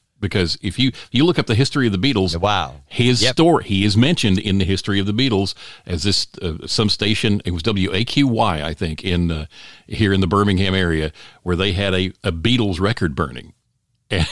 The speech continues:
Speaker 2: Right.
Speaker 1: <laughs> and it was all because of what Lennon said about being more famous than Jesus, right? And,
Speaker 2: Right.
Speaker 1: and, uh, <laughs> so everybody got all offended,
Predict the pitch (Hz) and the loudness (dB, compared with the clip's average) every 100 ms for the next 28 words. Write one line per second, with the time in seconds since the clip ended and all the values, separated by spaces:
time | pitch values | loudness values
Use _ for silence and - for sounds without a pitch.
0 | 98 120 156 110 123 131 110 110 107 98 | 0 2 2 0 0 -2 0 0 0 0
1 | 101 92 90 95 95 90 85 - 85 78 | -2 -2 -2 -2 -2 -4 -4 -4 -6 -10
2 | 76 - - - - 80 80 78 90 78 | -14 -20 -20 -18 -10 -4 -4 -4 -4 -4
3 | 78 73 85 78 73 78 73 67 - - | -4 -6 -6 -6 -6 -8 -10 -12 -14 -12
4 | - - - 82 - _ 113 131 104 69 | -12 -10 -10 -10 -12 _ 0 2 2 -2
5 | - - - - 95 92 90 90 85 82 | -6 -10 -10 -8 -2 0 2 2 2 0
6 | 82 - - - 135 110 - 107 - _ | -2 -4 -6 -2 0 0 -2 -4 -6 _
7 | 131 - _ 120 113 98 98 95 92 98 | -12 -12 _ -6 -4 -2 -2 0 0 0
8 | 95 - 90 104 | 0 -2 -2 -4